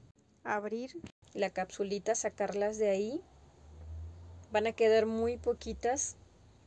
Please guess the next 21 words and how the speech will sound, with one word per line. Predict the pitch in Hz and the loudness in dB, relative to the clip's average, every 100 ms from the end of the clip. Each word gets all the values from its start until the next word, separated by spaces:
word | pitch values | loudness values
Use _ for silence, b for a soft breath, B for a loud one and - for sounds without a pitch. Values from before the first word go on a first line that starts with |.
| - - - - - - - - - - - - | -20 -20 -20 -20 -20 -20 -20 -20 -20 -20 -20 -2
Tienen | 220 214 226 | 0 2 0
que | 240 | 0
tener | 214 214 196 | 2 0 0
todo | 208 214 | 2 2
el | 247 | 2
cuidado | - 233 214 214 220 | -2 2 6 6 4
porque | - 202 - 196 196 b b b b | 0 -6 -2 -2 -2 b b b b
si | - - | -4 0
alguna | 208 214 226 254 | 2 2 0 0
se | - | 0
les | 214 202 | 0 -2
cae | - 220 220 240 | 0 4 4 2
ya | 214 214 | 0 0
no | 214 214 | 0 -2
la | 208 | -2
encuentran. | 190 185 202 196 214 247 311 b b b b b b b _ | -4 -4 -4 -4 -6 -6 -8 b b b b b b b _
Eso | - 208 226 | -4 -2 -2
me | 214 | -4
pasó | 202 185 - 202 | -4 -6 -4 -4
a | 196 | -4
mí. | 202 247 | -4 -6